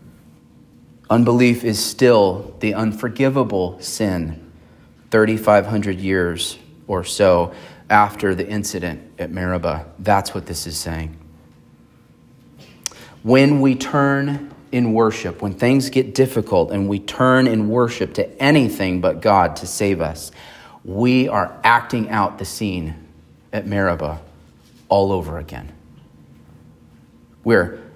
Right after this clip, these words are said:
testing God and we're denying the reality of our salvation. That's what happens. And that's what Hebrews three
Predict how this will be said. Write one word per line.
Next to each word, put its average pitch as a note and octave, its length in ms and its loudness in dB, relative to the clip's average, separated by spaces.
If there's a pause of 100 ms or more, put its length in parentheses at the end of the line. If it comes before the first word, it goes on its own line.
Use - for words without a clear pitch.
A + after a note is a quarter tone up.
(160)
testing B2 960 -2 (160)
God G#2 400 6
and G2 180 -4
we're F#2+ 200 -2
denying G#2 580 -2
the G#2 80 -2
reality F#2 480 -4
of D#2+ 140 -4
our D2+ 100 -2
salvation. E2 680 -8 (260)
That's G2 300 -2
what - 100 -8
happens. F2 580 -12 (2000)
And F#2+ 100 -2
that's G#2 160 2
what A#2 120 0
Hebrews B2+ 440 2
three A#2 460 2